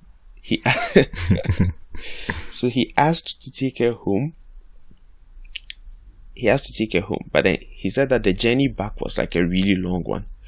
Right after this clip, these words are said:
So he would like to rest a bit before he goes. And Lunja as well was like,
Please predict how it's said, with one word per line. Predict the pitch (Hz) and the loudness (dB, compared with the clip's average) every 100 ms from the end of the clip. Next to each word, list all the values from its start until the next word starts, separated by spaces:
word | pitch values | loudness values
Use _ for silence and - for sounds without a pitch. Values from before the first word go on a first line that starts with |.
| - - - | -18 -18 -6
So | - 92 | -2 0
he | 101 | 4
would | 98 87 - - | 4 4 0 -2
like | 107 101 113 | 4 4 4
to | - 85 | 2 4
rest | 80 98 - - | 4 4 2 -2
a | 90 | -2
bit | 82 76 - - - | 0 -2 -2 -10 -6
before | 65 - 80 87 | -6 -2 -2 -2
he | 87 | -4
goes. | - - - - - - - - - - - - - - - | -4 -2 -4 -6 -12 -14 -14 -14 -14 -14 -16 -18 -18 -12 0
And | 87 90 71 - - - - - - - - | 2 2 0 -6 -12 -20 -20 -20 -20 -20 -10
Lunja | - 69 131 160 160 165 - | -4 4 6 6 4 4 4
as | 92 107 | 2 4
well | 92 110 131 135 - - - | 6 8 6 0 -18 -16 -2
was | 78 98 | 0 0
like, | 82 - - | -2 -4 -6